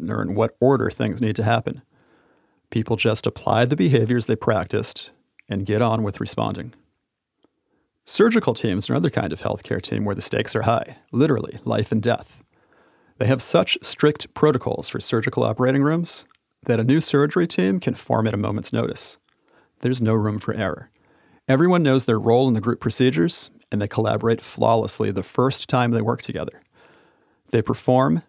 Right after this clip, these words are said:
and deliver the expected result. And it's the same in the military, in aircraft cockpits, and in so many other workplaces.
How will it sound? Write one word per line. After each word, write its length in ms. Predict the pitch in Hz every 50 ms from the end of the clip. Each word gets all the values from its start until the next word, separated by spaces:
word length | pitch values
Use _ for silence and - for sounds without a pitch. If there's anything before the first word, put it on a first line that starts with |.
| _ _ -
and 220 | 110 107 110 127
deliver 480 | 139 147 143 147 117 - 101 107 117 - _ _
the 120 | - 110
expected 460 | 107 101 - - 95 95 95 - 95 90
result. 500 | 90 87 101 98 - - - - - - _ _ _ _ _ _ _ _ _ _ _ _ _ _ _ _ _
And 100 | - 139
it's 100 | 139 -
the 80 | 156
same 280 | 139 - 139 127 135 143
in 60 | 151
the 60 | 156
military, 640 | 139 131 147 165 147 - - - - - - - - _ _ _ _ _
in 100 | 127 127
aircraft 500 | - 151 185 185 - - - 104 - -
cockpits, 600 | - - - - - - - - - - - - - -
and 120 | - 123
in 60 | 123 -
so 340 | - - - 165 165 87
many 260 | 180 180 175 175 175 -
other 260 | - 120 123 110 95
workplaces. 840 | 90 92 87 - - - - - - - - - - - - -